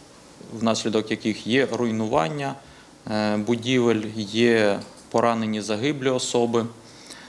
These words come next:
Е, також це ми фіксуємо вбивства цивільного населення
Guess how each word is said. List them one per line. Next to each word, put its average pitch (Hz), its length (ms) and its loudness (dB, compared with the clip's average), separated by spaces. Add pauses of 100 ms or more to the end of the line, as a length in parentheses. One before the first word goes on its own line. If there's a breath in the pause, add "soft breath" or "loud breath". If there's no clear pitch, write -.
(180 loud breath)
Е, 107 300 2
також 123 420 -4
це 110 640 0
ми 113 120 0
фіксуємо 110 760 0 (360 loud breath)
вбивства 107 560 2
цивільного 151 460 0
населення 139 680 0